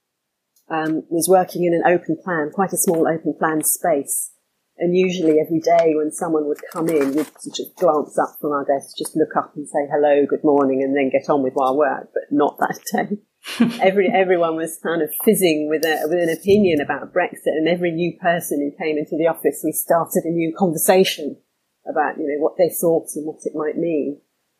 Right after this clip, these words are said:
Speaker 1: So we didn't get that much work done in the morning.
Speaker 2: <laughs>
Speaker 1: So, yeah, there was just an immediate,
Speaker 2: Mm,
Speaker 1: almost
Speaker 2: so one
Speaker 1: vi-,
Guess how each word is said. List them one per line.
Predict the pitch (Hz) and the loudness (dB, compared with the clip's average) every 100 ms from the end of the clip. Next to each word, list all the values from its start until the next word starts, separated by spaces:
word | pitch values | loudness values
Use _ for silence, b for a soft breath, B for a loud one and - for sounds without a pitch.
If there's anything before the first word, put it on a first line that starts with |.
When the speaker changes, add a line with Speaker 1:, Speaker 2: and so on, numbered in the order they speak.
| _ | _
Speaker 1:
So | - 170 160 156 | -2 2 2 2
we | 180 175 | -4 -2
didn't | 220 226 | -2 2
get | 196 - _ _ _ _ | 2 2 _ _ _ _
that | 285 - | -2 0
much | 254 440 - 240 | 0 0 -2 0
work | 233 - | 0 0
done | 190 185 190 | -2 0 2
in | 185 | 0
the | |
morning. | 180 165 160 - - - - | 2 2 2 0 -6 -2 0
Speaker 2:
<laughs> | 240 - | 0 -2
Speaker 1:
So, | 220 170 | 0 2
yeah, | 190 233 - - | 0 0 2 2
there | 185 | 4
was | 202 208 | 4 2
just | 226 | -2
an | - 185 | 0 -2
immediate, | 185 185 190 - - _ - _ _ _ | 0 0 -2 -4 -10 _ -20 _ _ _
Speaker 2:
Mm, | 180 160 165 | -6 -4 2
Speaker 1:
almost | 202 180 | 4 4
Speaker 2:
so | 185 | 4
one | 180 | 4
Speaker 1:
vi-, | 190 | 2